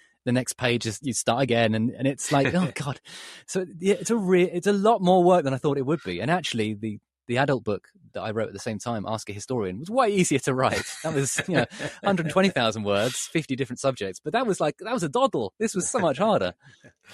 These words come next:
Speaker 2: Well, the illustrations are, are fantastic. Uh, is it Jenny Taylor? Have I got it? Yes,
Speaker 1: Yeah.
Speaker 2: Jenny Taylor, uh, did the illustrations, which do really, uh, compliment it. Again, we using you as a character, but also,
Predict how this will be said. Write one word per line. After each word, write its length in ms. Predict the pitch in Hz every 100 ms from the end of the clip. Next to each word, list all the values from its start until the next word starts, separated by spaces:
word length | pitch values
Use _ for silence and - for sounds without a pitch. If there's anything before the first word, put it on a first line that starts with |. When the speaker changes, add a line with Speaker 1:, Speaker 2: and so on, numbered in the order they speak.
| - - -
Speaker 2:
Well, 120 | 185
the 100 | 202
illustrations 580 | 262 240 240 208 196 180
are, 220 | 202 180 -
are 200 | 185 175
fantastic. 760 | 170 147 160 - 165 170 - 151
Uh, 280 | 156 147 143
is 100 | 139
it 240 | 151 127
Jenny 480 | - 175 160 160 156
Taylor? 500 | - - 175 180 180
Have 280 | 185 180 160
I 60 |
got 160 | 147 151
it? 120 | 151
Yes, 220 | 151 139
Speaker 1:
Yeah. 300 | 143 175 165
Speaker 2:
Jenny 0 | 113 160
Taylor, 140 | 160 160 - -
uh, 140 | - 143
did 220 | 156 131
the 160 | 147 147
illustrations, 560 | 156 151 165 160 170
which 160 | 165 -
do 200 | 254 196
really, 340 | 180 165 151 - -
uh, 80 | 151
compliment 440 | 170 143 143 143
it. 60 | 156
Again, 400 | 165 156 147 139
we 100 | 147
using 420 | 160 151 170 151 151
you 200 | 156 156
as 100 | 156
a 60 |
character, 440 | 151 165 151 135 147
but 140 | 151
also, 480 | 151 135 143 131